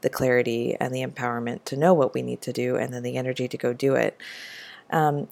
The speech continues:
and so this is really an offering or a love letter to those of you who that resonates with.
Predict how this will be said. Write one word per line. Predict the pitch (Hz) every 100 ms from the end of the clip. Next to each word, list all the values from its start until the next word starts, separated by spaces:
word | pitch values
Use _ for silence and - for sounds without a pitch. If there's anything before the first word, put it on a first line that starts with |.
| -
and | 156
so | 175 170
this | 180
is | 202 180
really | 170 170 165
an | 151
offering | - 139 - 160 147 143 139
or | - 135 135
a |
love | 131 139 139
letter | 143 139 135
to | 139 - 139
those | 135 135 139 139 - - -
of | 139
you | 139 139 139
who | - 139 135 131
that | 135 135
resonates | 143 180 143 123 123 -
with. | - - 165 -